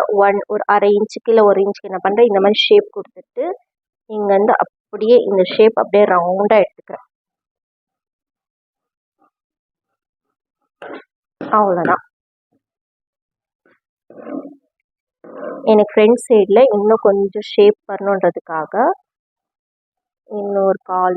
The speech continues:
இன்ச்சுக்கு கொஞ்சம் ஷேப் கொடுத்து கட் பண்ணிக்கிறேன். ஓகேங்களா?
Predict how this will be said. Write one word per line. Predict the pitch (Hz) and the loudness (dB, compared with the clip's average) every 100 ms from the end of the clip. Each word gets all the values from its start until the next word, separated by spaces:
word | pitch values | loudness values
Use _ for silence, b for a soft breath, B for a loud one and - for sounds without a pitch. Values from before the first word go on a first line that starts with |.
| 180 | -6
இன்ச்சுக்கு | 196 _ - 190 202 | -12 _ -20 -12 -10
கொஞ்சம் | 196 202 208 - | -8 -8 -8 -6
ஷேப் | 190 185 - | -6 -6 -12
கொடுத்து | - - - - _ _ - - _ | -20 -20 -20 -20 _ _ -20 -20 _
கட் | - - | -20 -14
பண்ணிக்கிறேன். | - - - _ _ _ _ _ _ _ 202 | -10 -10 -12 _ _ _ _ _ _ _ -14
ஓகேங்களா? | 185 175 190 | -12 -6 -4